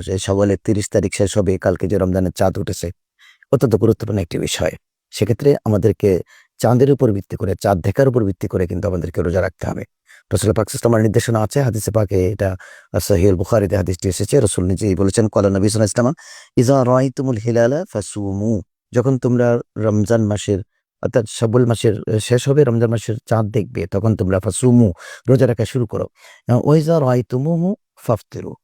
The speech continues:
ঠিক অনুরূপভাবে তোমরা যখন, আহ, রমজান মাসের রোজা শেষে যখন শাওয়ালের চাঁদ দেখবা, তখন তোমরা ঈদ পালন করো, অর্থাৎ রোজা ভঙ্গ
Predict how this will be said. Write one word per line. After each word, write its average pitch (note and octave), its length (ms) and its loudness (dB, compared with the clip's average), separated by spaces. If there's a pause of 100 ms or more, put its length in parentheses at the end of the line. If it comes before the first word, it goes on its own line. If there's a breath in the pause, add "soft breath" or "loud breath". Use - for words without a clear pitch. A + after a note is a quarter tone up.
(100)
ঠিক D#3 160 -4
অনুরূপভাবে C#3+ 500 4 (280)
তোমরা G#2 180 0
যখন, G2+ 240 -2 (440 loud breath)
আহ, F#2+ 60 0 (180)
রমজান A2 280 4
মাসের G#2 300 0 (380)
রোজা A2+ 320 4
শেষে C3+ 340 -2
যখন B2+ 280 0
শাওয়ালের G#2+ 500 0 (480 soft breath)
চাঁদ D#3+ 200 2
দেখবা, A2 380 -4
তখন G#2+ 280 -2
তোমরা F#2 300 -2 (240)
ঈদ C#3 220 4
পালন F2+ 240 -2
করো, F#2+ 200 -8
অর্থাৎ - 260 0 (420 loud breath)
রোজা A#2+ 240 4
ভঙ্গ C3 220 2